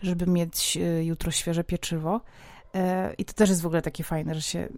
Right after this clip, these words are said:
uczymy z takiej samowystarczalności, nie? Że po prostu, dobra, trzeba iść do sklepu po bułki. A tutaj nie, no, po prostu robię sobie sama ten chleb. Zresztą, m, po wszystkie przepisy chlebowe zapraszam was serdecznie do mojej przyjaciółki Pauliny Nawrockiej-Olejniczak, e, którą na pewno już znacie tutaj,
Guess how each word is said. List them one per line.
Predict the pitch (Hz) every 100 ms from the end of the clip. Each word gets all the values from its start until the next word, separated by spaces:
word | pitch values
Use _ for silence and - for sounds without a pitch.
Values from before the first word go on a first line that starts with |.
| - - - - - - - -
uczymy | - 180 180 185
z | 170 -
takiej | 175 - 190 190 - -
samowystarczalności, | 190 180 175 - 175 - 180 165 151 - 175
nie? | 170
Że | 180
po | 175
prostu, | - - -
dobra, | 180 175
trzeba | - 156
iść | 180
do | 185
sklepu | - 190 190
po | - -
bułki. | 190 - - - 180 - - - - -
A | 160
tutaj | 180 359
nie, | 480 311
no, |
po | 226 -
prostu | 190 - 190
robię | 185 190
sobie | 185 175
sama | - 165 160
ten | 151
chleb. | 135 147 - - -
Zresztą, | - 190 190 214 208
m, | 185 - -
po | 196
wszystkie | 269 269 -
przepisy | 220 202 - 233 220
chlebowe | 190 196 170 185 185
zapraszam | 175 - 185 196 175
was | 170
serdecznie | - 185 190 - 196
do | 180
mojej | 175 170 165
przyjaciółki | - 175 - 180 - -
Pauliny | 180 175 175 175
Nawrockiej-Olejniczak, | 165 165 175 - 170 165 160 160 196 - 185 -
e, | - 170 165
którą | - 170
na | 170 160
pewno | 175 170 160
już | 156 -
znacie | 180 170 -
tutaj, | 160 160 156